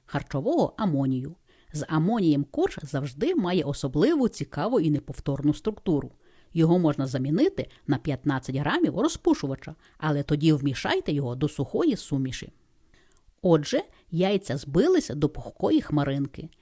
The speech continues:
Докладіть до них сметанкову суміш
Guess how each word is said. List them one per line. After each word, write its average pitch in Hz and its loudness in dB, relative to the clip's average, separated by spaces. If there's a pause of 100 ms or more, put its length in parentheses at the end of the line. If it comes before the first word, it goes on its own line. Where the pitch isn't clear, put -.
(220)
Докладіть 185 0
до 156 2
них 214 0
сметанкову 151 0
суміш 349 0